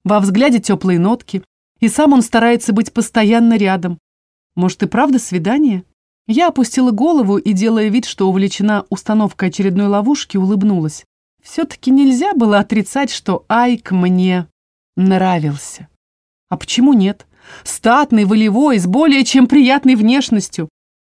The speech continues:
Ведет себя по отношению ко мне, ну да, отшибленный на голову. И непонятно, как изменится его настроение, когда в эту самую голову память вернется, но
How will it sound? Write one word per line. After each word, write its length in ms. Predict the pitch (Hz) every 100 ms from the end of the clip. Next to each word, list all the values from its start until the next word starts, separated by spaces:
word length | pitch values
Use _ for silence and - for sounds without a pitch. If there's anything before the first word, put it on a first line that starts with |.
| -
Ведет 360 | 220 214 359
себя 260 | 381 220 247
по 160 | - 226
отношению 580 | 220 220 - 233 220
ко 160 | 214 214
мне, 440 | 208 214 226 226 - _ _
ну 140 | 415
да, 240 | 349 208 170
отшибленный 580 | 156 - 233 226 214 214
на 160 | 226
голову. 420 | 208 190 160 151 147 _ _ _ -
И 100 | 285
непонятно, 680 | 247 240 240 254 302 285 302
как 200 | 269 262
изменится 500 | 214 254 302 285 277
его 160 | 254
настроение, 720 | 262 240 269 254 262 339 247
когда 360 | 190 196 185 190
в 40 |
эту 160 | 196 196
самую 380 | 190 202 190 196
голову 400 | 175 269 269 247
память 420 | 233 294 190 -
вернется, 540 | 185 175 180 160 -
но 540 | 175 185 208 214 208